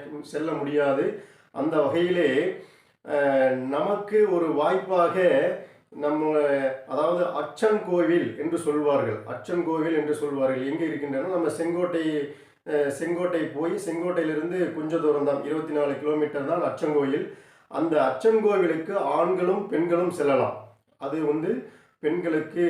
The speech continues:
அனுமதி உண்டு. அந்த அச்சன் கோவிலிலே சபரி ஸ்ரீ சாஸ்தா மணிகண்டன் ஐயப்பன், அஹ், மணக்கோலத்திலே இருக்கிறார்.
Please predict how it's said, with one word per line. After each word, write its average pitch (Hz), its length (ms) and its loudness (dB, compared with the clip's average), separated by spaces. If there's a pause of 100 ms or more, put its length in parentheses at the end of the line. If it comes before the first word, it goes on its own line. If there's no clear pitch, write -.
(180)
அனுமதி 156 440 0
உண்டு. 165 300 0 (680)
அந்த 165 240 -2 (760)
அச்சன் 214 420 0
கோவிலிலே 165 500 2 (600)
சபரி 185 380 -2 (220)
ஸ்ரீ 151 260 -6
சாஸ்தா - 480 -2
மணிகண்டன் 165 560 0 (480)
ஐயப்பன், 175 520 -2 (720)
அஹ், 135 480 2
மணக்கோலத்திலே 185 840 2
இருக்கிறார். 131 400 0